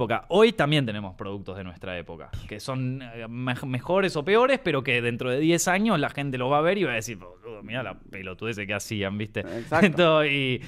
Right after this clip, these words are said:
Speaker 1: y, y bueno, y, y Bañeros dentro de todo se pudo hacer como una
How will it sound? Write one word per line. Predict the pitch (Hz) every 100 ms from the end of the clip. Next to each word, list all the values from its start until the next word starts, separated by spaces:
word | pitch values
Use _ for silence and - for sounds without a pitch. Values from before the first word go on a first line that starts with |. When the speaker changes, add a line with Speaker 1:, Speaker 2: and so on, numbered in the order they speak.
| - -
Speaker 1:
y, | - 143 139 135 143
y | 151
bueno, | 254 170
y, | 127 120 123
y | 123 120
Bañeros | 113 127 190 180
dentro | 131 117 127
de |
todo | 127 226
se | -
pudo | - 123 113
hacer | - 120
como | 113 120
una | 120 107 87